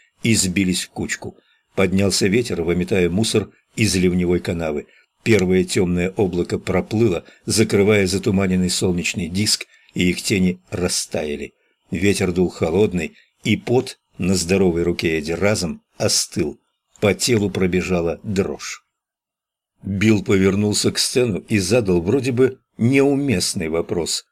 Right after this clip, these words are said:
«П-, птичий, а, а, атлас при тебе, Стэн?»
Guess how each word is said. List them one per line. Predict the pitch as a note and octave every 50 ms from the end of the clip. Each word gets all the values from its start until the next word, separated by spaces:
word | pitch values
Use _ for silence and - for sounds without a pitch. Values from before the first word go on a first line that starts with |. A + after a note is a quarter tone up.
| _ _ _ _ _ _ _ -
«П-, | - - - _ _ -
птичий, | - - - - - G2 - - - G3 - - - _ _ -
а, | A#2+ A2 - - - - -
а, | - A#2 A2+ - A#2 A2+
атлас | A2 A2+ F2+ D#2+ D#2 - -
при | - - F#2+ F2+
тебе, | - - G2+ F2+ G#2+ B2+
Стэн?» | - - - - A2+ D#2+ -